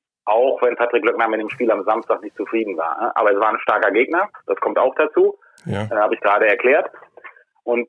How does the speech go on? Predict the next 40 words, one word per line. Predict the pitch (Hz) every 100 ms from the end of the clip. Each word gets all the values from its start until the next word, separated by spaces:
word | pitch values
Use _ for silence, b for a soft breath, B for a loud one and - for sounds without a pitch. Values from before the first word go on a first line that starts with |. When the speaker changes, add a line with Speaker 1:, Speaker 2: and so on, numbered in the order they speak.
| -
Speaker 1:
auch | 123
der | 117 113
Waldhof | 113 131 127
hatte | 127 113
seine | 117 117
Möglichkeiten. | 117 131 - 107 95 95
Und, | 90 107 107
äh, | 113 104 101
ich | 95 _ _ _ -
meine, | 107 107
der | 104
Waldhof | 110 110
hat | 113 -
zweimal, | 104 113 113 113
äh, | 110 110
Latte | 113 117
Pfosten | - 131 - 127
getroffen. | 120 123 120 123 123
Man | 104 101
kann | 117 110
so |
ein | 113 107
Spiel | - 120
auch | 101 98
dann, | 113 107 - _ b
also | 113
wenn | 131
das | 147
Spiel | 135 151 147
null | 147 143
null | 147 165
ausgeht, | 123 120 - 127 151
äh, | - 120 117 113
ja, | 117 127
wenn | 120
Timo | - 120
Königsmann | - 123 120 - 110
nicht | 104
daneben | 110 104 113
greift, | 110 113 117